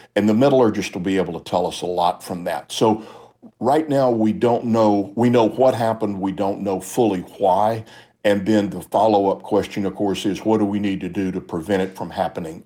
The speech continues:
again? Right now, this still looks like it's a one-off. It's just,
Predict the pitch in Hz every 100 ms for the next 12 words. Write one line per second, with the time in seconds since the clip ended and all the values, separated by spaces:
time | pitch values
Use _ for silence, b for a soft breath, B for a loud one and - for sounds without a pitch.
0 | - 82 85 98 85 80 b b b 104
1 | 117 120 139 135 113 101 - 113 101 95
2 | - 92 90 - 87 85 95 90 90 82
3 | 95 92 - 131 117